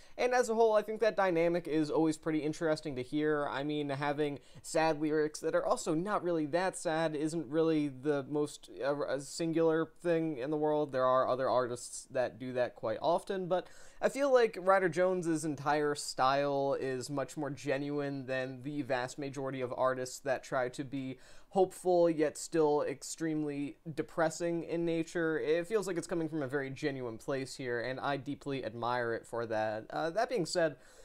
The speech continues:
there are a couple of passages I'm not a super huge fan of. For example, uh, the waltzing piano on How Beautiful I Am. I don't necessarily care for it, but I mean, those moments are few and far between,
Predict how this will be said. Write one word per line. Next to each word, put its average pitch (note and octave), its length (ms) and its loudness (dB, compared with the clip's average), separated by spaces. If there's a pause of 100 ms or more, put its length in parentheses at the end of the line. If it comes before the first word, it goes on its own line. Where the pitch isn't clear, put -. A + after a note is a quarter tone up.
(120)
there A#3+ 140 0
are A3 80 6
a G#3 40 2
couple F3+ 360 2
of E3+ 100 -6
passages E3+ 640 0
I'm C#3+ 160 0
not D3 260 0
a C3+ 160 0
super D#3+ 360 -4
huge E3 280 -6
fan E3 300 0
of. D#3 140 -2
For D#3 200 -2
example, D3 640 -2
uh, C3+ 180 2
the C#3 120 -4
waltzing D3 440 0
piano D3+ 640 0
on C3 400 0
How C#3 200 -2
Beautiful C3+ 460 -4
I B2 140 -4
Am. D3 560 -4 (400)
I D3+ 60 4
don't E3 220 2 (120)
necessarily F3+ 560 0
care F#3 280 0
for F#3+ 340 0
it, F#3 120 0
but G3 140 0
I G3+ 120 0
mean, B3 160 -6
those B3+ 340 0 (100)
moments E3 380 2
are C3+ 240 2
few C3+ 400 -2
and B2 220 -4
far C3 240 4
between, C3 580 -8